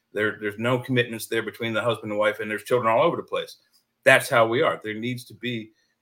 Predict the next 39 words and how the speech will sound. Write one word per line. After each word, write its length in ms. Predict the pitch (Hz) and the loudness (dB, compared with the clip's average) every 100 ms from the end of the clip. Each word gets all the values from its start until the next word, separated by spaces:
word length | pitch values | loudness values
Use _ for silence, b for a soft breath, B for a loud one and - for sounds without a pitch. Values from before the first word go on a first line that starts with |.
| _ - | _ 0
updated 440 | 131 - 131 131 | 2 4 0 2
laws. 500 | 120 104 98 113 120 _ _ _ | 4 6 6 2 -6 _ _ _
And 140 | - 123 | -2 -2
if 140 | 120 | -4
you 40 | |
keep 280 | 120 170 190 _ _ _ _ _ | -8 -8 -10 _ _ _ _ _
having 500 | - 147 143 123 - _ _ | 2 4 4 -2 -4 _ _
an 140 | - 120 | -8 4
average 560 | 131 151 143 123 - | 6 6 2 -4 -4
Senate 280 | - 170 131 | -2 0 0
that's 180 | 120 - | -2 -6
sixty-five 560 | - 139 127 131 131 123 | -6 -6 -4 2 2 2
years 180 | 127 147 | -2 4
old 280 | 170 147 - | 4 4 -4
every 320 | 117 131 123 131 | 2 2 2 -6
time 280 | 135 135 127 | -6 -6 -6
it 100 | 120 | -8
recycles, 600 | 120 131 180 120 104 104 | -8 -2 -4 -4 -12 -8
and 100 | 131 | -6
you're 120 | 143 | -6
gonna 120 | 139 | -6
have 300 | 156 139 113 _ | -2 -2 -4 _
sixty-five-year-old 720 | - 135 127 156 170 156 120 | -12 -10 2 2 4 -2 0
guys 220 | 107 110 | 0 0
who 100 | 131 | 0
are 120 | 127 | -2
twenty 280 | 123 139 135 | 0 -2 -2
years 260 | 127 131 123 | 0 -2 -2
behind 420 | 117 131 127 127 - _ _ _ _ | -4 -2 -4 -6 -14 _ _ _ _
that 260 | 143 180 - | 4 4 4
law's 280 | 113 101 | 2 2
times. 260 | - 98 87 | -2 -8 -6
And 80 | 117 | -6
then 120 | 127 | -4
the 60 | 127 | -2
next 240 | 135 143 | -4 -2
cycle, 220 | 139 113 | -4 -2
there's 200 | 107 123 | -6 -6
another, 340 | 131 151 127 | -4 -2 -4